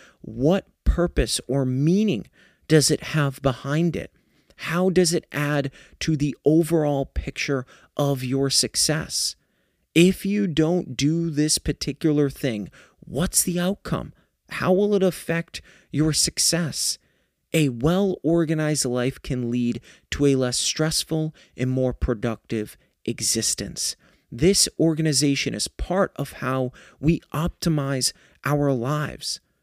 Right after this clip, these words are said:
By removing the clutter in our lives, we can put in thirty hours of work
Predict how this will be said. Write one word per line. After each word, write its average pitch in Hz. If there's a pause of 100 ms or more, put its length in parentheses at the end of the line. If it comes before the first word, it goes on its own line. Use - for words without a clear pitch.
(240)
By 143
removing 160
the 180
clutter 147
in 143
our 127
lives, 110 (280)
we 160
can 180
put 160
in 131 (100)
thirty 170
hours 165
of 123
work 135